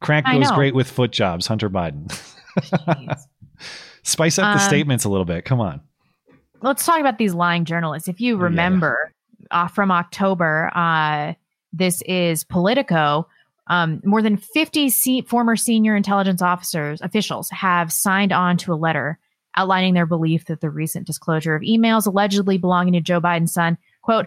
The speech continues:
Speaker 2: "has all the classic earmarks of a Russian information operation." They had a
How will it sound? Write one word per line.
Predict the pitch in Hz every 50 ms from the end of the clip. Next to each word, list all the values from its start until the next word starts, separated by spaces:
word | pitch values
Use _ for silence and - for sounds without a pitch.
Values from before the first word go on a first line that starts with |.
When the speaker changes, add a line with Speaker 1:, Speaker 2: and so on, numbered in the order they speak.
| - _ _
Speaker 2:
"has | - 233 240 226
all | - - 233 262 269 269
the | 208 196
classic | - - - 233 220 220 208 - 202 175 _
earmarks | - 196 196 202 202 196 196 196 196 175 -
of | 156 143
a | 139 135
Russian | 131 147 165 185 180 - 202 190 -
information | - 170 175 - 180 170 160 156 165 165 - 165
operation." | - 151 156 - 160 156 156 165 165 - 170 160
They | 156 147
had | 147 147 147 143
a | 143